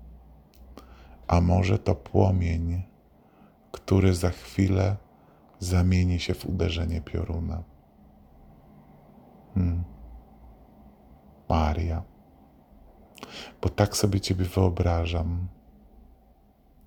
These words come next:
No i ciekawe, jakby to było. Myślę, że każdy z nas ma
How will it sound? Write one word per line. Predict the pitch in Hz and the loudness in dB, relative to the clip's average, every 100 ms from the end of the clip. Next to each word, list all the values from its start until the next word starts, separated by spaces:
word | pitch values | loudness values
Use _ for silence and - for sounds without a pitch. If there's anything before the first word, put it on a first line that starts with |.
| - - - - - - - - - - - 113 | -20 -20 -20 -20 -20 -20 -18 -14 -14 -16 -2 6
No | 143 - - | 6 6 2
i | 127 147 151 180 147 - - - - - - _ _ _ _ _ _ _ _ _ _ _ _ _ _ _ _ - - - - - - - | 0 2 2 0 -2 -8 -16 -16 -18 -18 -20 _ _ _ _ _ _ _ _ _ _ _ _ _ _ _ _ -20 -20 -20 -20 -20 -20 -12
ciekawe, | - 127 - 85 80 82 82 90 - - - - _ _ _ _ _ _ _ _ - | -4 -2 2 2 2 -4 -4 -6 -12 -20 -18 -20 _ _ _ _ _ _ _ _ -10
jakby | 78 78 80 | -6 -6 -6
to | - - | -4 -4
było. | - 80 80 82 92 - - - - _ _ _ _ _ _ - _ _ _ _ _ _ _ _ _ _ - - - - - | -2 -2 -2 -4 -4 -8 -18 -20 -20 _ _ _ _ _ _ -20 _ _ _ _ _ _ _ _ _ _ -20 -16 -12 -14 -8
Myślę, | - - 139 | -8 0 2
że | 135 | 2
każdy | 135 135 127 120 131 127 117 | 2 2 2 2 2 4 2
z | 110 107 | 0 2
nas | 117 104 92 - - | 4 4 2 -2 -6
ma | 80 82 82 82 82 85 | -2 -2 -2 -2 -4 -6